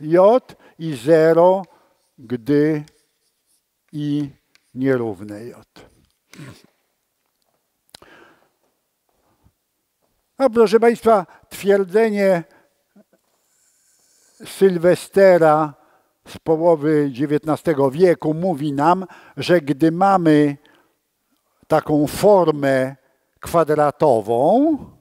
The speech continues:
to zawsze istnieje transformacja liniowa. Można ją sprowadzić, jak to się mówi, na osie własne, prawda?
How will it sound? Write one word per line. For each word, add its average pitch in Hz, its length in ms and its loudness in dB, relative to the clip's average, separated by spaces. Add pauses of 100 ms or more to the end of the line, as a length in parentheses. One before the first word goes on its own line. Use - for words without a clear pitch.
(1080)
to 196 140 2
zawsze 233 400 0
istnieje 202 560 0
transformacja 175 880 -2
liniowa. 160 920 -2 (460)
Można 190 300 0
ją 190 180 -2
sprowadzić, 202 840 -2
jak 180 200 -2
to 180 120 -2
się 180 160 -2
mówi, 185 320 -6
na 170 220 2
osie 190 340 2
własne, 123 720 -4
prawda? 139 520 -2